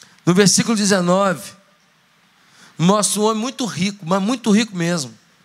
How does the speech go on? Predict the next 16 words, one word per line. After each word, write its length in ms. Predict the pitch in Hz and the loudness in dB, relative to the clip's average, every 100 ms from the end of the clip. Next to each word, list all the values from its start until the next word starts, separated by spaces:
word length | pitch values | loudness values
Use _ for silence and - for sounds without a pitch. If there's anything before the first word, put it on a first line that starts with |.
| _ _ _ _ - | _ _ _ _ -4
muito 320 | 175 247 269 | 0 2 0
dinheiro. 500 | 131 147 147 156 147 139 _ _ _ _ _ _ - - - - - _ | -4 -4 -2 -2 -4 -12 _ _ _ _ _ _ -20 -20 -20 -20 -20 _
E 100 | 196 | 0
diz 400 | 185 269 254 - | 2 2 2 0
que 600 | - 262 247 214 175 - _ _ - - | 0 0 2 0 -2 -8 _ _ -20 -4
havia 380 | 202 214 247 240 | -2 0 0 -2
perto 600 | - - 214 247 233 - | -2 0 2 2 -2 -4
da 140 | 185 | -4
casa 380 | 175 175 170 151 | -2 -2 -2 -2
dele 360 | 147 170 190 143 123 _ _ _ _ _ _ - - - | 0 0 0 -6 -16 _ _ _ _ _ _ -20 -20 -2
um 160 | 196 214 | 2 4
homem 480 | 240 262 208 135 113 _ _ _ _ | 4 2 0 -6 -10 _ _ _ _
chamado 500 | - 208 220 233 220 | -4 0 0 0 0
Lázaro, 520 | 214 190 202 180 135 107 - _ _ _ _ _ _ _ _ _ | 0 2 2 0 -4 -8 -18 _ _ _ _ _ _ _ _ _
muito 340 | 165 233 233 | 0 0 -2
pobre, 440 | - 151 143 117 | 0 2 2 -2